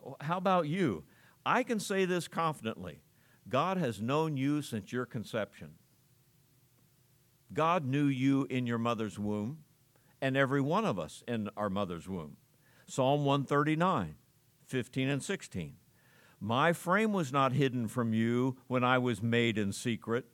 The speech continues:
skillfully wrought in the lowest parts of the earth. Your eyes saw my substance, being yet unformed. And in your book they were all written, the days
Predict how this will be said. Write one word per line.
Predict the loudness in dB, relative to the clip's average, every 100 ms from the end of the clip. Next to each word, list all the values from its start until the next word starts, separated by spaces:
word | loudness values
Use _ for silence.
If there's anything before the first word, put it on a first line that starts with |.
| _ -20 -12
skillfully | -6 0 4 4 4 2 0 2
wrought | 2 6 8 8 6
in | 2 2
the | 2
lowest | 2 4 2 0 -6
parts | -2 0 0 -2
of | -6
the | -2 0
earth. | 2 2 0 -6 _ -18 0
Your | 6 6 6 6
eyes | 6 6 6 6 2 -4
saw | -8 0 4 6 6
my | 6 4 4
substance, | 4 4 4 0 -4 -4 -6 -20 _ _ 0
being | 4 4 6
yet | 4 4
unformed. | 4 2 2 2 4 0 -6 -16 _ _ _ _ -4
And | 2 4
in | 6
your | 6 6 6
book | 4 4 4 4
they | 4 4
were | 4 4
all | 6 6 6
written, | 6 6 6 4 2 2 -6 _ _ -20 -4
the | -2
days | 2 6 6 6 2 -4